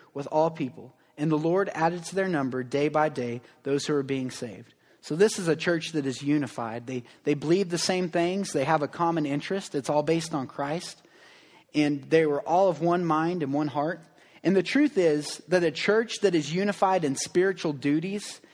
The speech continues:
ends up becoming a church that is unified in spiritual character. So they, they play off each other. You, you have to be unified in your spiritual duties in order for that to produce a spiritual character. So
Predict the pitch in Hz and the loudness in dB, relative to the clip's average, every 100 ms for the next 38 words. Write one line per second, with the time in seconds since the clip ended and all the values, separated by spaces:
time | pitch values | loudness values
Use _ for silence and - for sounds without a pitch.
0 | - - 170 185 175 190 170 165 190 185 | -20 -2 2 4 4 2 0 -2 0 2
1 | 151 - 175 175 165 165 151 135 165 160 | 0 0 0 0 0 0 0 0 0 0
2 | 160 156 151 127 - 156 151 - 120 - | 2 2 2 -2 -4 -2 -2 -2 -8 -4
3 | 139 113 - 95 113 _ - _ - 147 | -4 -4 -12 -20 -20 _ -20 _ 0 0
4 | 143 151 160 165 165 - 196 180 175 143 | 2 0 2 2 0 2 4 4 2 -2
5 | 120 131 135 175 160 170 160 185 - 180 | -4 -4 -2 -2 -2 -2 4 4 2 -2
6 | 165 170 175 165 170 165 156 135 - 170 | -2 0 0 2 2 4 2 -2 -2 -2
7 | 165 151 139 156 180 180 - - - _ | -2 -4 -2 0 0 -6 -10 -20 -20 _
8 | - 165 170 160 160 151 151 - - 160 | 0 4 4 2 0 4 4 2 -6 -6
9 | 151 135 151 139 127 - 156 139 - 117 | -6 0 0 0 -6 -6 -2 -2 -4 -4
10 | 156 139 113 107 101 _ _ - _ - | -2 -2 -6 -14 -18 _ _ -20 _ -12
11 | 131 120 | -10 -10